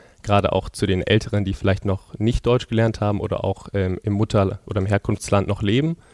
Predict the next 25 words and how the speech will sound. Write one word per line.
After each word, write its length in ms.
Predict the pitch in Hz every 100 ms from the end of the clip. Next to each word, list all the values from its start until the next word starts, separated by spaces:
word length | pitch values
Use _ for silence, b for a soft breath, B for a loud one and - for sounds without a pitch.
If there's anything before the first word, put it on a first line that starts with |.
| b b b b -
Ähm, 240 | 101 95
das 160 | 90 -
heißt, 180 | 95 101
es 120 | -
ist 60 |
insofern 400 | - 98 104 104
die 100 | 98
Brücke 580 | 95 - 131 - 135 131 -
zu 160 | - 113
ihrer 140 | 98
Familie, 440 | - 101 120 117
zu 140 | 110 107
Verwandten. 600 | 101 98 104 139 139 135 b b b b
Häufig 520 | 110 117 123 110 - -
gibt's 220 | 113 -
allerdings 340 | 110 104 107
auch 120 | - 95
Freundeskreise, 800 | - 127 151 - - 131 123
die 100 | 117
immer 160 | - 120
noch 180 | 117 -
auf 120 | -
ihre 160 | 113 113
Muttersprache 760 | 117 117 - - 110 - 110
kommunizieren. 720 | - 107 107 104 - 107 104